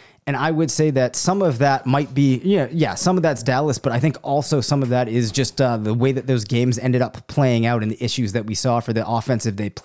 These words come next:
offenses they faced. So Dallas might not be quite as hard of a matchup for Aiyuk as some things might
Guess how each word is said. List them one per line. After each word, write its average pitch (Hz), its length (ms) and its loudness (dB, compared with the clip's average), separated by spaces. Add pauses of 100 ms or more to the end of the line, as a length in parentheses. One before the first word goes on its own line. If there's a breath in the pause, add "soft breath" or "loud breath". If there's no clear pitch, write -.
(220)
offenses 113 640 -4 (340 soft breath)
they 123 160 -4
faced. 143 520 0 (240 loud breath)
So - 100 -8
Dallas 156 300 2
might 151 160 0
not 147 160 0
be 131 80 0
quite 143 280 -2
as 120 100 -4
hard 123 180 0
of 113 100 0
a 113 60 -2
matchup 117 440 0
for 123 180 -2
Aiyuk 107 440 -2
as 101 80 -4
some 101 220 -2
things 110 340 -2
might 104 300 -2